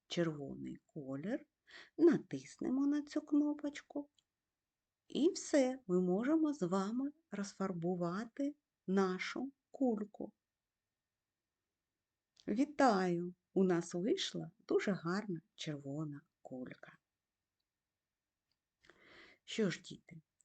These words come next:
які висновки ми можемо зробити на нашому уроці? Об'єкти можуть бути реальні та уявні.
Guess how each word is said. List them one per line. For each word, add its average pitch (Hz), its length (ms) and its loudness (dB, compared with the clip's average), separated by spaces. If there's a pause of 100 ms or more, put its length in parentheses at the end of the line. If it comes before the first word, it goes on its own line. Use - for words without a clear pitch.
які 151 420 2
висновки 208 800 -6
ми 143 160 -6
можемо 165 480 -6
зробити 147 640 -10
на 160 240 -8
нашому 147 540 -14 (100)
уроці? - 600 -14 (1600)
Об'єкти 156 1000 0
можуть 160 560 4
бути - 340 -8 (100)
реальні 175 840 2 (400)
та 233 340 2 (340)
уявні. 190 720 -2